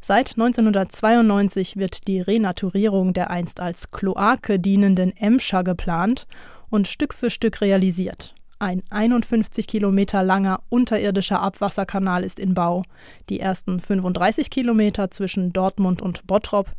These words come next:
gingen im September zweitausendneunzehn in Betrieb. Den Durchbruch und den Paradigmenwechsel in der Stadt- und Landschaftsplanung brachte die internationale Bauausstellung Emscher Park. In Zusammenarbeit mit siebzehn Kommunen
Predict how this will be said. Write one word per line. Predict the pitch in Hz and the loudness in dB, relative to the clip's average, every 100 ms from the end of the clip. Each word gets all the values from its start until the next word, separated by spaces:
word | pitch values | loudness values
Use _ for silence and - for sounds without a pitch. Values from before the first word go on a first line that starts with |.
| - | -4
gingen | 220 208 196 | 0 0 0
im | 185 | -2
September | 190 - 185 175 | -2 -2 -2 -2
zweitausendneunzehn | - 175 - 180 185 180 175 - 180 | -2 -4 -2 -2 -2 -2 -4 -4 -2
in | 180 | 0
Betrieb. | 214 285 - 165 - - - - - - - - - - - - - - - | 0 -4 -8 -10 -10 -12 -12 -16 -18 -16 -16 -16 -16 -16 -18 -18 -18 -20 0
Den | 202 196 | 2 4
Durchbruch | 247 320 277 240 | 4 4 2 2
und | - 202 - | 2 0 0
den | 190 190 | 0 0
Paradigmenwechsel | 180 190 190 175 - 214 190 196 - 196 | 0 0 0 0 0 0 2 0 0 -2
in | 196 190 | 0 0
der | 180 | -2
Stadt- | - 202 - | -2 -2 0
und | 196 | -2
Landschaftsplanung | 185 214 247 196 - - 208 185 190 214 - - - - | 0 0 2 -2 -2 -6 0 2 2 2 0 -10 -16 2
brachte | 226 - 240 | 4 4 0
die | 226 226 | 2 2
internationale | 240 226 214 - 214 202 202 | 4 4 4 2 2 6 4
Bauausstellung | 190 196 202 202 196 - 196 196 196 | 6 4 4 2 0 0 2 2 2
Emscher | 208 190 190 202 | 0 0 2 0
Park. | - 165 - - - - _ _ - | -2 -8 -10 -14 -20 -20 _ _ -6
In | 208 190 | -4 -2
Zusammenarbeit | 196 202 262 220 208 202 196 - | 0 2 2 0 2 2 2 0
mit | 190 - | 0 0
siebzehn | 208 190 285 - 220 | -2 -2 -2 0 0
Kommunen | - 208 226 240 202 | 2 4 6 6 4